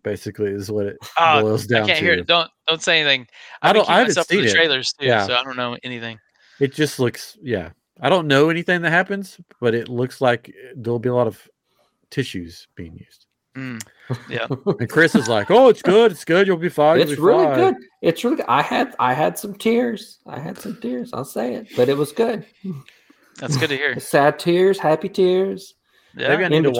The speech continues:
Speaker 3: between
Speaker 1: it
Speaker 3: tears.
Speaker 1: in the comfort of
Speaker 2: But
Speaker 1: my
Speaker 2: is it a
Speaker 1: home.
Speaker 2: rewatch? Would you go watch it again?
Speaker 3: I'd watch it again, yeah.
Speaker 2: That's a
Speaker 3: Yeah,
Speaker 2: good
Speaker 3: I'd
Speaker 2: sign.
Speaker 3: watch it again.
Speaker 2: So that's
Speaker 3: Yeah.
Speaker 2: always kind of a, you know, indicator for
Speaker 3: I'd,
Speaker 2: me if
Speaker 3: I'd lo-, I'd love to watch all three of them back to back.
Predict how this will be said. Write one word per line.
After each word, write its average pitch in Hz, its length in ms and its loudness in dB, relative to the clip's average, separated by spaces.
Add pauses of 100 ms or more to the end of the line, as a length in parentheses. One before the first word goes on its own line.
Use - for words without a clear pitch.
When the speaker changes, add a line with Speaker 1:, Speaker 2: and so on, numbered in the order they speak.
(100)
Speaker 3:
between 180 140 2
Speaker 1:
it 123 80 -2
Speaker 3:
tears. 185 460 4
Speaker 1:
in - 60 -6
the - 60 -16
comfort 143 320 -6
of 120 40 -2
Speaker 2:
But 170 100 2
Speaker 1:
my 170 40 4
Speaker 2:
is 170 120 0
it 175 60 2
a 147 60 -2
Speaker 1:
home. 143 80 -2
Speaker 2:
rewatch? 147 420 -2
Would 127 120 -10
you 131 60 -6
go 135 120 -4
watch 135 200 0
it 127 80 -8
again? 165 280 -6 (520)
Speaker 3:
I'd 302 180 4
watch 135 220 2
it 104 80 -4
again, 107 300 -2
yeah. 120 200 -2 (220)
Speaker 2:
That's 139 160 -4
a - 20 -8
Speaker 3:
Yeah, - 40 -10
Speaker 2:
good 170 100 0
Speaker 3:
I'd 165 40 -8
Speaker 2:
sign. - 180 -2
Speaker 3:
watch - 80 -20
it - 60 -18
again. - 200 -20
Speaker 2:
So 143 200 0
that's 185 140 -4
Speaker 3:
Yeah. 208 60 2
Speaker 2:
always 180 220 0
kind 156 180 -2
of 131 120 -4
a, 120 320 -2
you 127 120 -10
know, 120 60 0
indicator 120 480 -4
for 139 100 -6
Speaker 3:
I'd, 196 120 4
Speaker 2:
me 113 100 -6
if 113 60 -8
Speaker 3:
I'd 196 200 0
lo-, 196 300 2
I'd 160 140 2
love 175 220 2
to 160 80 2
watch 139 460 0
all 127 220 2
three 120 220 0
of 107 60 2
them 101 140 -4
back 92 180 -6
to 98 60 -10
back. - 180 -10